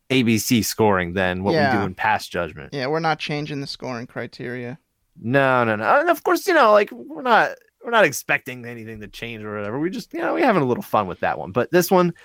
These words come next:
Speaker 1: we're calling this segment Splitting Headaches, right?
Speaker 2: Yeah, get the Tylenol.
Speaker 1: <laughs> The reason being the pun off of the idea of split rounds, split decisions. Uh, we, we wanna highlight fights of the past like we do in Pass Judgment, but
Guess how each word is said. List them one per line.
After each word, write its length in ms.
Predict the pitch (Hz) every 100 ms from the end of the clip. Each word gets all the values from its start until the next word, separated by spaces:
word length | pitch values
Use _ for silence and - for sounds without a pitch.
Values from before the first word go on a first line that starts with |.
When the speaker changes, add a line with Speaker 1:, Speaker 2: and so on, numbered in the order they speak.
| _
Speaker 1:
we're 140 | - 147
calling 440 | - 180 208 175
this 200 | 151 147
segment 460 | - 117 120 117 - _ _ _
Splitting 480 | - - 170 170 151
Headaches, 520 | 110 110 87 107 -
right? 360 | 107 139 151 -
Speaker 2:
Yeah, 180 | 165 151
get 160 | 147 202
the 80 | 208
Tylenol. 520 | 147 123 107 101 87 _ _
Speaker 1:
<laughs> 400 | - - - 165 - - _
The 120 | 147
reason 400 | 151 208 202 143
being 400 | 107 101 90 127 - _ _ _ -
the 100 | 117
pun 460 | - 131 123 127 -
off 280 | 117 104 95
of 260 | 107 104 101
the 100 | 104
idea 300 | 104 104 101 -
of 340 | 101 101 92 _ _
split 280 | - - 117 127
rounds, 460 | 135 131 131 123
split 320 | - - 107 -
decisions. 760 | - 147 127 131 127 131 - _ _
Uh, 360 | 104 107 104 107
we, 180 | 110 123 139
we 140 | 131
wanna 220 | 151 156
highlight 440 | 147 156 147 135 120
fights 380 | 135 123 110 117
of 100 | 98
the 60 |
past 320 | 139 120 120
like 120 | 113 107
we 120 | 104
do 160 | 107
in 100 | 101
Pass 240 | 104 110 98
Judgment, 400 | 175 175 170 143
but 220 | 131 117